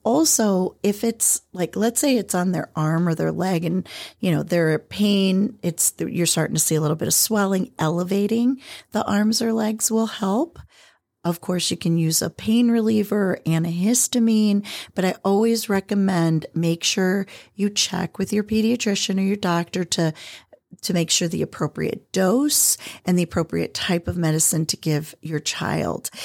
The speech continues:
Because remember, children aren't little adults, so you don't want to look at it and go, "Hmm, well, this is what the adult dose is," or, "This is what the six-year-old dose is. My kid's three, so I'll just cut it in half." Absolutely not. Okay. It's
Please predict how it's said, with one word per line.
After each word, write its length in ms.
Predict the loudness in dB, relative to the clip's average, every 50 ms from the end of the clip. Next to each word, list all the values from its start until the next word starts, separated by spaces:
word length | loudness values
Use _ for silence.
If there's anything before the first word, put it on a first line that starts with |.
| -12 -10 -6
Because 240 | -4 -2 0 0 2
remember, 320 | 4 4 4 4 4 2 2
children 400 | 2 0 2 2 4 4 4 4
aren't 200 | 2 2 0 0
little 260 | 0 2 2 2 2
adults, 500 | 0 0 2 2 2 2 0 -2 -2 -2
so 140 | 0 0 0
you 140 | 0 0
don't 200 | 0 0 0 2
want 160 | 2 2 2 2
to 60 | 0
look 300 | 0 0 0 0 0 0
at 100 | 0 0
it 140 | 0 0 -2
and 100 | -2 0
go, 240 | 0 2 2 0 -2 -6 -14 -20 _ _
"Hmm, 340 | -2 0 2 2 2 2 2
well, 100 | 2 2
this 220 | 2 2 0 0 0
is 140 | 0 2
what 160 | 0 0 0 0
the 120 | 0 0
adult 440 | 0 0 0 0 0 0 0 0 0
dose 340 | 0 0 2 2 2 2 2
is," 400 | 2 2 2 2 2 2 0 0
or, 300 | 0 2 2 2 0 -2 -6 -12 -16 -10 _
"This 140 | -2 0 2
is 140 | 2 2 2
what 160 | 0 0 0
the 80 | 0 0
six-year-old 720 | 2 2 2 0 0 0 0 2 2 4 4 2 2 0
dose 340 | 0 2 2 2 2 2 2
is. 240 | 2 2 0 0 0
My 220 | -2 -2 -2 -2
kid's 340 | -2 -2 -2 -2 -2 -2 -4
three, 300 | -2 0 2 2 2 2
so 180 | 2 2 2 2
I'll 80 | 2
just 240 | 2 0 -2 -2 -2
cut 160 | 0 0 0
it 140 | 0 0 0
in 60 | -2
half." 320 | -2 -2 -2 -4 -6 -10 -20 -20 -20 -20 _ _ _ _
Absolutely 1000 | 0 0 2 2 0 0 0 2 2 2 2 2 2 2 2 2 0 0 0 2
not. 440 | 2 2 2 2 2 0 -2 -4 -6 _ _ _ -2
Okay. 460 | -2 -2 0 0 0 0 0 0 0
It's 340 | 0 0 -2 -2 0 -2 -4